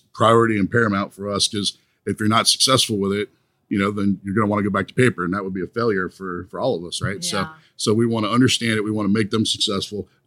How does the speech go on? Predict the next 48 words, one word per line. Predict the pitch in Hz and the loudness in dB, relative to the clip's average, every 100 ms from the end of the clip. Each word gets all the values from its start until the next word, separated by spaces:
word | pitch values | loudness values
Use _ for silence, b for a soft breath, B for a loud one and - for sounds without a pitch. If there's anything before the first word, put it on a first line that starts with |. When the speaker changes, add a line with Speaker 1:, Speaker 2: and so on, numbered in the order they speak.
| 98 | -12
Speaker 1:
uh, | 98 | 0
help | 156 156 | 2 4
them | 160 139 127 - | 6 8 8 4
achieve | 120 - 151 | -2 0 0
the | 113 | 0
value | 95 120 95 85 87 | 2 2 2 -6 -8
and | 107 | -4
see | - 165 | -2 0
the | 160 | 0
value | 98 90 90 | 0 0 0
that | 85 90 | -2 -6
they, | 92 85 87 - | -6 -6 -8 -10
they, | 90 87 | -2 -2
uh, | 123 | -2
saw | - 107 87 | -4 -6 -8
when | 87 | -10
they | |
signed | 80 92 78 | -14 -16 -16
up, | 101 - - | -16 -18 -20
right? | 92 _ _ _ _ | -20 _ _ _ _
So | - 110 | -2 0
we | 101 117 | 2 0
have | 104 | 0
a | |
whole | 104 120 | 0 -2
team | - 107 92 | -2 0 0
that, | 87 78 95 | -2 -8 -10
uh, | 85 | -6
walks | 90 95 - | -4 -4 -6
them | 82 | -8
right | 87 | -10
through | 92 | -12
that | 85 | -14
whole | 78 82 | -16 -20
process. | 82 78 - 85 - - _ _ _ _ 160 | -20 -14 -14 -12 -14 -14 _ _ _ _ -18
Speaker 2:
And | 165 | -16
then | 170 165 | -16 -16
is | 160 156 | -14 -14
there | 156 | -14
a | 151 | -16
lot | 147 147 | -20 -20
of | 151 _ | _ _
follow-up | 151 147 143 _ | -16 -16 -20 _
customer | 143 - 147 | -20 -18 -18
service? | - - 104 | -18 -20 -2
Speaker 1:
Oh, | 107 110 101 | 2 4 4
yeah. | 87 | 2
Speaker 2:
Because, | 82 - | -4 -8